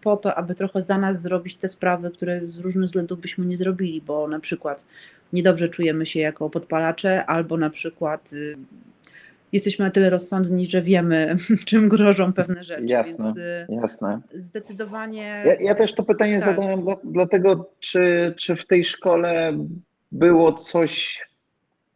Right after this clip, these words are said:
Speaker 2: dla ciebie, bo na razie mówiliśmy o rzeczach trudnych, e,
Speaker 1: Mhm.
Speaker 2: albo może po prostu takie, jakie są, no nie? No, znaczy, to była taka ciemna strona tej szkoły, ale czy było coś dla ciebie takiego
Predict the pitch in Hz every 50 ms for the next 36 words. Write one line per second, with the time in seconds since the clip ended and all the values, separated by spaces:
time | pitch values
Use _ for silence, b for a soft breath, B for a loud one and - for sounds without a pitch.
0 | _ _ _ - 120 135 147 147 147 - 165 151 143 160 156 139 156 160 156 160
1 | 160 160 156 165 156 160 156 151 156 151 151 - 160 151 143 135 139 143 143 151
2 | 147 - 156 139 - - - - _ - 185 175 143 104 98 110 120 131 139 -
3 | - - - 117 120 117 110 120 123 120 113 - 69 76 - 120 131 127 135 135
4 | 127 - 127 - 123 - 135 - - 131 - 139 - - 143 135 - 143 135 -
5 | - 139 110 92 90 92 98 101 107 113 120 127 135 131 123 120 - - 123 -
6 | 120 113 123 127 113 117 - 123 110 - - 139 127 117 113 - - - - 110
7 | 107 104 - 107 104 - - 131 123 123 131 135 131 123 - 139 131 143 143 139
8 | 139 - 139 127 135 131 - - 135 139 131 123 - 135 127 135 131 b